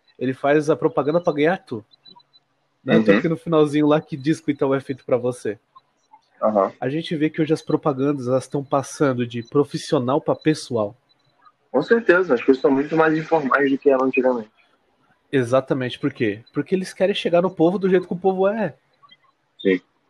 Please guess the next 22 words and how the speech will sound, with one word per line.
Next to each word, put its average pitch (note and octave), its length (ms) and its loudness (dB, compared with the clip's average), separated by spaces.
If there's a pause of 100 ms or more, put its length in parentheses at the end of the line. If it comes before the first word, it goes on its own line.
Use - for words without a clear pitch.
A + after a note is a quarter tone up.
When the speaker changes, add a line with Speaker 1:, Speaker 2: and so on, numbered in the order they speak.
(720)
Speaker 1:
Entende? B2 480 -4 (540)
É B2 160 2
igual C#3 280 4
usar E3+ 280 4
de D#3+ 80 4
exemplo D#3+ 480 2
a, D#3+ 360 4 (840)
vamos D3 260 -8
usar D#3 120 -2
de D3+ 100 -4
exemplo D3+ 280 -8
a E3 40 -12
Ferrari. E3 500 -4 (580)
Por D3 140 -8
que G3+ 100 -10
a F#3+ 80 -8
Ferrari D#3+ 360 -4
não D#3 120 -4
passa D3+ 300 -4
na C#3+ 80 -2
T C#3+ 140 -8
V? A2 220 -10